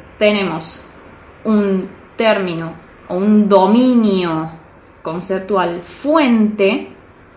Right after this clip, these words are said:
desde el cual transferimos características o rasgos o lo que pingo sea a un dominio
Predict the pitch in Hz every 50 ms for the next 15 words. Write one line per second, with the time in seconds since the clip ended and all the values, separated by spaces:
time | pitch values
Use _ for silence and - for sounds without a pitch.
0 | - - - - _ - - - 240 320 381 381 381 349 302 285 - 339 339 339
1 | 311 - - - 403 466 480 440 370 311 269 - - - - - - 233 202 196
2 | 190 214 247 254 277 311 302 294 262 - - - - - - - 220 214 208 208
3 | - 202 196 196 214 214 - - 285 269 - 320 294 269 240 - - - - -
4 | - 175 175 - 180 196 220 226 233 220 233 220 220 226 226 240 240 - - -
5 | 170 185 185 175 175 175 170 165 165 165 170 170 - - - 202 208 214 214 220
6 | 214 - 226 214 226 262 320 - - - - - - - - _ _ - 226 247
7 | 269 330 392 427 - - - - - - _ _ - 233 226 233 247 277 302 240
8 | - - 208 196 202 202 196 202 202 208 208 214 220 240 240 277 285 277 -